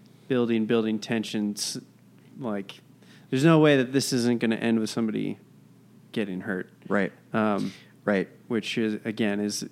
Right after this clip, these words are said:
Speaker 1: is the point in the historical, you know, metaphor of it.
Speaker 2: Right. Which spe-, speaks to my point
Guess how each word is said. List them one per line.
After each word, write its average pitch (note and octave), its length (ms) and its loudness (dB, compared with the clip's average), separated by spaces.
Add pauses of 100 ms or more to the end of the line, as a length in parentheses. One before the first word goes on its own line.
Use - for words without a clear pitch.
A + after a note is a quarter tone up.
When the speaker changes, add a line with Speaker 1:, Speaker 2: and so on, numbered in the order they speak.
Speaker 1:
is A2 180 -6
the A2 80 -6
point A2 380 -4 (100)
in G#2+ 220 -6
the G#2+ 200 -6 (160)
historical, G#2 720 -4 (640)
you G#2+ 80 -6
know, G#2+ 160 -4 (100)
metaphor G#2 460 -2
of G#2 100 0
it. G#2 220 -4 (300)
Speaker 2:
Right. G#2 260 -2 (840)
Which - 220 2
spe-, - 440 0
speaks - 600 -2 (840)
to A#2+ 540 2 (1000)
my G#2 100 0
point C3 380 4